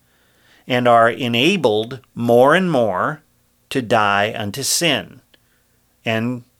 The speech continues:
live unto righteousness. Then, after all that, we move to the third element of salvation, which we call glorification. Now, glorification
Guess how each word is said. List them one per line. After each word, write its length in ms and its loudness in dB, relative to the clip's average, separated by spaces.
live 600 0
unto 440 -8
righteousness. 920 -6
Then, 560 2
after 400 0
all 140 6
that, 580 -2
we 200 -4
move 440 -2
to 520 -10
the 100 0
third 320 2
element 380 -2
of 100 -10
salvation, 640 -6
which 220 -12
we 80 -10
call 300 -8
glorification. 1120 -6
Now, 140 -10
glorification 1040 0